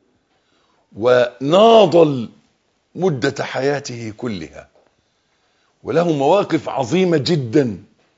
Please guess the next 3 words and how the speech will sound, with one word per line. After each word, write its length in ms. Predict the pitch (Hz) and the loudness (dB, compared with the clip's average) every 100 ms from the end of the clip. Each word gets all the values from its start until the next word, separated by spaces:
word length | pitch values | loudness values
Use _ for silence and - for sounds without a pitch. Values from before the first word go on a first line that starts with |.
| _ _ _ _ _ _ _ _ - | _ _ _ _ _ _ _ _ -6
في 340 | 151 143 127 - - | 0 0 0 -2 2
العلم 480 | 131 117 147 101 - _ _ _ _ - | 4 4 2 2 -8 _ _ _ _ -6
وتأصيله، 720 | 101 107 - - 131 104 80 | -4 -4 -4 -2 -2 -2 -6